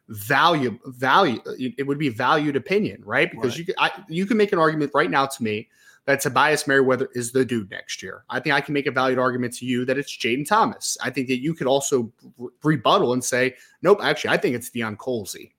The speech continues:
Speaker 1: right?
Speaker 2: Nope,
Speaker 1: Like, you
Speaker 2: Lorenzo
Speaker 1: could do that.
Speaker 2: Styles is gonna get back on
Speaker 1: Lorenzo
Speaker 2: track and be the
Speaker 1: Styles
Speaker 2: dude.
Speaker 1: gets his
Speaker 2: Who did
Speaker 1: head
Speaker 2: we
Speaker 1: back
Speaker 2: think
Speaker 1: on
Speaker 2: was gonna be
Speaker 1: straight.
Speaker 2: the dude
Speaker 1: Yeah.
Speaker 2: coming into twenty twenty-two,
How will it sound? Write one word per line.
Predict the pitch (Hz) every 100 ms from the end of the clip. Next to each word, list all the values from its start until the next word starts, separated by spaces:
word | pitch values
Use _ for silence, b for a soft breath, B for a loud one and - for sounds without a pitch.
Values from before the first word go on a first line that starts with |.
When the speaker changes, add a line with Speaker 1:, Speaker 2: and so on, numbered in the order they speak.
| -
Speaker 1:
right? | 123 156
Speaker 2:
Nope, | 123 143
Speaker 1:
Like, | 151
you | 180
Speaker 2:
Lorenzo | 160 170
Speaker 1:
could | 160
do | 214
that. |
Speaker 2:
Styles | 180 202 135
is | 113
gonna | 123 117
get | 113
back | 113 113
on | 147
Speaker 1:
Lorenzo |
Speaker 2:
track | 233
and |
be | 247
the | 226
Speaker 1:
Styles | 247 247 190 -
Speaker 2:
dude. |
Speaker 1:
gets | 156
his | 151
Speaker 2:
Who |
did | 233
Speaker 1:
head | 151
Speaker 2:
we | 214
Speaker 1:
back | 123
Speaker 2:
think | 214
Speaker 1:
on | 196
Speaker 2:
was | 202
gonna | 190
be |
Speaker 1:
straight. | 190
Speaker 2:
the | 185
dude | 180 196 175
Speaker 1:
Yeah. |
Speaker 2:
coming | 185 185 185
into | 175
twenty | - 190
twenty-two, | 185 190 170 254 339